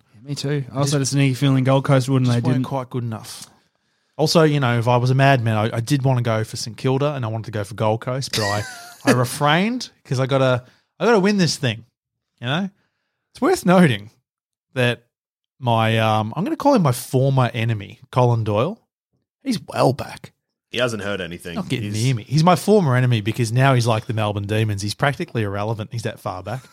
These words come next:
Speaker 2: <laughs> Colin, you haven't fired a shot this year, mate. What happened? I had
Speaker 3: He was
Speaker 2: such high hopes for you.
Speaker 3: He, he threw out a lot of emails early on.
Speaker 2: Yeah.
Speaker 3: Then he, uh,
Speaker 2: He's bloody cooked it.
Speaker 3: he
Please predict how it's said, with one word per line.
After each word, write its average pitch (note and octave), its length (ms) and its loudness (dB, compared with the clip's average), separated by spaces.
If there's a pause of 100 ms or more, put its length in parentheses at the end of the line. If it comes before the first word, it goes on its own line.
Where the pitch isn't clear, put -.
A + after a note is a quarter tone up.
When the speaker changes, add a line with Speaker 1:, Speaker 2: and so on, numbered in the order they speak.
Speaker 2:
<laughs> - 1120 -4
Colin, F#3 300 4
you G3 60 0
haven't A#3+ 180 -4
fired D#3+ 280 2
a A#2 40 -8
shot - 280 -4
this A#2 220 -8
year, G3+ 160 0
mate. D3+ 180 -2
What G#3 140 0
happened? G3+ 380 -2 (180)
I G3 60 -8
had - 20 -4
Speaker 3:
He G3+ 60 -4
was A3 80 -4
Speaker 2:
such B3 180 -2
high F3+ 200 4
hopes A3+ 260 2
for G3+ 180 -2
you. A#2+ 140 -2 (160)
Speaker 3:
He, C#3+ 80 -16 (220)
he F3 60 -12
threw F3+ 580 -6
out C4+ 120 2
a G#3 40 2
lot D#3+ 240 2
of D3+ 60 2
emails C3+ 400 0
early A#2+ 260 -2
on. A2+ 340 -6
Speaker 2:
Yeah. G#2 140 -4
Speaker 3:
Then C#3+ 200 -2
he, C#3+ 160 -2
uh, B2+ 380 2
Speaker 2:
He's A#2+ 120 -20
bloody F#3 280 2
cooked B2 320 -6
it. G#2 160 -10
Speaker 3:
he C3+ 160 -6